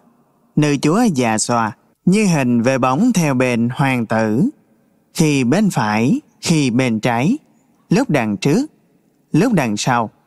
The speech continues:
Dùng đủ mọi cách để quyến rũ. Nhưng bây giờ, sau phút lâm nguy sắp rơi vào vực thẳm, hoàng tử đã lấy lại sự tỉnh thức ban đầu,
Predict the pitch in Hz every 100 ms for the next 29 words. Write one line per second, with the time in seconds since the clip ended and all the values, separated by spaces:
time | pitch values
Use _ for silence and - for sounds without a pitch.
0 | _ _ _ _ _ _ _ _ - 156
1 | 165 135 160 226 123 117 - 233 - 127
2 | 123 202 202 123 104 113 233 _ _ _
3 | _ _ _ _ 151 151 139 123 151 190
4 | 123 113 104 - _ _ _ _ _ _
5 | _ - 151 135 190 - 170 139 127 123
6 | 123 117 107 233 185 196 156 131 117 117
7 | - 113 107 107 208 _ _ _ - 156
8 | 147 131 127 139 156 160 202 226 127 107
9 | 110 - 127 - 131 139 233 - 196 196
10 | 165 120 104